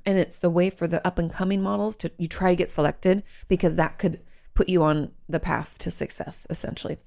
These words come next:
because then brands could pick you up. Other brands are there and they see you walking if they like the way the clothes look, you know,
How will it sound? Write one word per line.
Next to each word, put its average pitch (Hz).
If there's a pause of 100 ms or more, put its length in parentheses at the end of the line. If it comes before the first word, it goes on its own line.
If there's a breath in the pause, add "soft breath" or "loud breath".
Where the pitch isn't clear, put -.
because 185
then 175
brands 156
could -
pick 156
you 165
up. 151 (260 loud breath)
Other 180
brands 160
are 151
there 151
and 151
they 151
see -
you 143
walking 156
if 165
they 147
like 139
the 135
way 131
the 139
clothes 135
look, 135
you 165
know, -